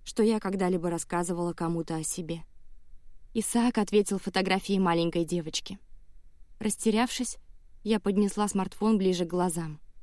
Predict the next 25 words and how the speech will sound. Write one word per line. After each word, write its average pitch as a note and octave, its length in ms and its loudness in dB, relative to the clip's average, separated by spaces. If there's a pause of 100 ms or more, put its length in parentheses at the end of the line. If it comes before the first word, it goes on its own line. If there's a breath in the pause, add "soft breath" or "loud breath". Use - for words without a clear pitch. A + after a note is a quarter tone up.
(320)
«Святые...» F#3+ 840 4 (800)
Девочке A3+ 520 0
было G#3+ 240 2
примерно G#3+ 460 4
года F#3 280 2
четыре, G3+ 520 0 (600)
и A#3+ 100 4
выглядела A#3 540 6
она G#3 220 6
очень A3 280 4
милой, F3+ 400 4 (240)
если A#3+ 320 2
не G3 140 4
обращать F#3+ 440 0
внимания G3+ 460 4
на F#3 160 2
ужасно F#3+ 360 0
кривую E3+ 340 0
стрижку. D#3 500 -6 (560)
Потому G#3+ 320 4
что G#3 200 2
она G#3 140 6
явно G3 380 4
взяла F3 300 2
ножницы G#3 560 2